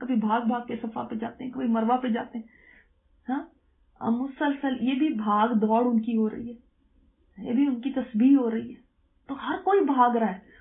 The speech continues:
कोई चाहे या ना चाहे वो भाग रहा है अल्लाह की कायनात में। और देखिए, आज भागते भागते हमारी भी उम्रें कितनी हो गई,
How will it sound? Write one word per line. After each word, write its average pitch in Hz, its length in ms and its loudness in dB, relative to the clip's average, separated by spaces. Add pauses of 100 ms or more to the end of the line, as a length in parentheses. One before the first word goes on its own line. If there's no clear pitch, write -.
कोई 370 100 2
चाहे 262 380 4
या 339 140 0
ना 285 200 0
चाहे 311 220 -2
वो 370 120 2
भाग 233 400 2
रहा 254 100 4
है 247 60 4
अल्लाह 226 160 0
की 247 140 -4
कायनात 196 540 -4
में। 220 100 -4 (1400)
और 247 120 2
देखिए, 254 300 2
आज 233 300 4
भागते 220 360 0
भागते 226 340 0
हमारी 226 320 2
भी 233 100 2
उम्रें 226 280 4
कितनी 226 320 0
हो 226 120 0
गई, 220 160 -2